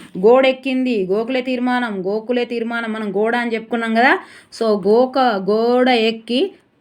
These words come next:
పద-, పంతొమ్మిది వందల పదకొండులో గోడ ఎక్కించి ఉచిత నిర్బంధ ప్రాథమిక విద్య కావాలి, అమలు చేయాలని గోడ ఎక్కి ఏం చేసిర్రు? గోడ ఎక్కి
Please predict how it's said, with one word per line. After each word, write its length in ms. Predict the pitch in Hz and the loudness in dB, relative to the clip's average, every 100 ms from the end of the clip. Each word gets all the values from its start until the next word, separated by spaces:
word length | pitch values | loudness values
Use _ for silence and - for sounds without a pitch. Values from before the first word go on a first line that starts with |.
| - | -2
పద-, 240 | 214 226 220 - | 0 0 -6 -4
పంతొమ్మిది 440 | 208 226 262 262 254 | -2 0 0 2 2
వందల 280 | 226 220 | 0 -2
పదకొండులో 540 | 196 202 214 226 190 247 | -2 -4 -2 -2 2 2
గోడ 300 | 196 226 226 | 4 2 2
ఎక్కించి 400 | 208 233 233 247 - _ - | -2 -6 -6 -8 -12 _ -4
ఉచిత 260 | 240 - 302 | -4 0 2
నిర్బంధ 480 | 302 285 294 277 262 | 4 2 0 0 0
ప్రాథమిక 420 | 254 262 262 262 | 0 0 -2 0
విద్య 340 | 247 208 247 | 0 0 0
కావాలి, 480 | 226 214 208 196 226 | 2 0 0 0 0
అమలు 360 | 226 233 262 262 | -2 2 2 4
చేయాలని 520 | 240 220 208 208 262 | 4 4 0 0 -2
గోడ 300 | 214 247 262 | 2 4 4
ఎక్కి 420 | 233 285 415 453 _ _ _ _ _ _ _ _ 226 | 0 0 -2 -2 _ _ _ _ _ _ _ _ 0
ఏం 200 | 269 285 | 2 2
చేసిర్రు? 320 | 285 294 269 | 0 -2 0
గోడ 280 | 214 247 262 | 0 2 2
ఎక్కి 380 | 254 320 453 | 0 -2 -2